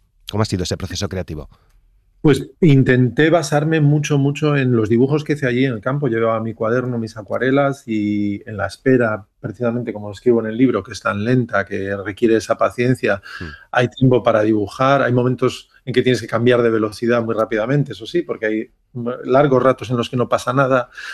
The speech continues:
Speaker 2: después momentos en los que parece que pasa algo, y si tu mano y tu lápiz está intentando acompañar eso a la vez que miras,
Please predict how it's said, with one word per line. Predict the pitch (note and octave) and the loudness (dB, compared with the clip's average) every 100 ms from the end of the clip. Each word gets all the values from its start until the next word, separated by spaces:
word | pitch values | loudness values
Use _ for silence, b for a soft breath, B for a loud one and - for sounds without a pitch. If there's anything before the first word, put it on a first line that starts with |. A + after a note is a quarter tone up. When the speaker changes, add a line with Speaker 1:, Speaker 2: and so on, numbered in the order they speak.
| B | B
Speaker 2:
después | C3+ C3 C3 | -2 2 4
momentos | C3 B2+ B2 | 4 2 2
en | A#2+ | 0
los | A2+ | -2
que | |
parece | A2 A#2 A#2 A2 | -4 -4 -6 -8
que | |
pasa | A#2+ A#2 A#2 | -10 -6 -2
algo, | B2 B2+ B2+ C#3+ | 0 0 -2 -6
y | |
si | B2 A#2 G#2+ | -8 -6 -6
tu | A2+ | -4
mano | A2 C3 C3 B2+ | 0 2 2 0
y | |
tu | A#2+ | 0
lápiz | B2 B2+ B2+ A2+ | 0 0 -2 -8
está | A2+ A#2+ | -10 -12
intentando | A#2 A#2+ A#2+ A#2 | -8 -4 -2 0
acompañar | A2+ A#2 G2+ A2 A2+ | 0 -2 -4 -6 -2
eso | B2+ C3 B2+ | -2 -2 -8
a | A#2 | -10
la | |
vez | A2 | -10
que | - A#2+ | -6 -4
miras, | A#2+ B2 C#3 | 0 0 -2